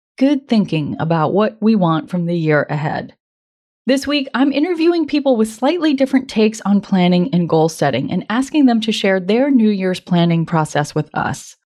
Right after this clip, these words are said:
I'm also sharing my own process that I'm using this year, and I hope that hearing these different approaches will inspire you to find your own mix.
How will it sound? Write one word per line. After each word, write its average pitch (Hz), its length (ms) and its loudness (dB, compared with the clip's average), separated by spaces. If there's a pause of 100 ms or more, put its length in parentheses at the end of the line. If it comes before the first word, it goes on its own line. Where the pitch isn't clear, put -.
(300)
I'm 208 120 2
also 285 200 0
sharing 277 320 2
my 247 140 2
own 214 340 2
process 208 520 -2
that 202 120 0
I'm 175 240 2
using 151 360 2
this 151 220 -4
year, 160 440 2 (440)
and 214 200 0
I 269 80 2
hope 320 340 -2
that 440 140 0
hearing 247 440 2
these 208 280 -2
different 247 260 0
approaches 208 540 0
will 185 100 4
inspire 196 480 0
you 202 220 2
to 196 80 0
find 170 340 -2
your 180 180 0
own 170 520 -2
mix. - 560 -6